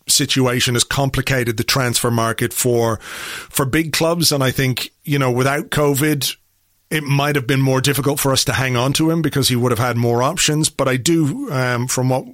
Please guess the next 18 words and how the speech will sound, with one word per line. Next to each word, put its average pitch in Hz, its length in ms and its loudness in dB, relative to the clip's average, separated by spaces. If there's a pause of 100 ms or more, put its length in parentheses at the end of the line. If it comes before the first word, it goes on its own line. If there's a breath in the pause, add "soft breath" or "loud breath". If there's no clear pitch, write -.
(160)
uh, 120 240 0
we've 120 260 -2
read, 123 320 0 (440 loud breath)
believe 131 260 2
that 123 140 0
there 123 160 2
were 147 560 2 (180)
offers 135 460 0
for 127 260 0
him, 131 200 0
fairly 131 280 0
significant 120 580 0
offers 120 340 0
that, 127 200 -4
that 123 140 -2
he's 123 260 0
turned 117 320 -2
down. 123 400 0